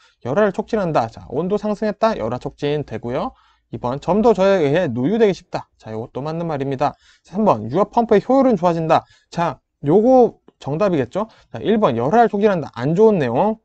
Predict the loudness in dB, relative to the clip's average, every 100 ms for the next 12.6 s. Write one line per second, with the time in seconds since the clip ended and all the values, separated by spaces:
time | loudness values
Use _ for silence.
0 | -8 -4 -4 -4 -6 -6 -2 0 0 0
1 | 0 0 -2 -4 -6 -8 -2 2 2 2
2 | -4 _ _ _ -2 2 2 0 0 2
3 | 2 2 0 0 -2 -6 -4 0 0 0
4 | -2 0 0 0 0 -2 -2 -4 -4 -6
5 | -6 _ -6 -4 0 2 0 0 _ _
6 | _ -4 -2 2 4 2 0 0 2 4
7 | 4 4 4 2 -2 0 2 2 0 -2
8 | -2 -4 -4 -4 -2 -2 0 -2 0 -2
9 | 0 -2 -2 -4 -2 0 0 -2 -4 -6
10 | -8 -8 -8 -8 -6 -4 -4 -4 -4 -4
11 | -4 _ _ -4 0 0 0 2 6 4
12 | 4 -4 -6 -6 -6